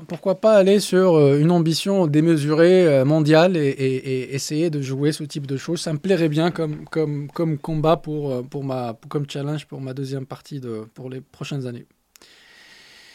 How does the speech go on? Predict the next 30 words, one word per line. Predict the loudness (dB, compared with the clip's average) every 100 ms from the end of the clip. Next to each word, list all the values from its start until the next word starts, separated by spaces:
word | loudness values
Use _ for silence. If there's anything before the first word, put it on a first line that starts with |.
| _
Et | -10
vu | -6 -6
que |
j'étais | -6 -6 -6
très | -10 -4 -2
frustré | -2 -6 -8 -4 -2 -2
sur, | -4 -8 -6 -8
et | -8
j'arrive | -4 -2 -2 -4
à |
ta | -8
question | -10 -10 -10 -12
de | -12
tout | -12
à | -10
l'heure, | -8 -8
où | -10
tu | -14
m'as | -16
dit | -14
pourquoi | -12 -14 -10 -10
Fintecture | -10 -12 -12 -12 -12 -12
et | -14
qu'est-ce | -16 -16
qui |
t'a | -18 -16
donné | -14 -12
l'idée, | -12 -10
et | -10
cetera. | -12 -20 -18 -20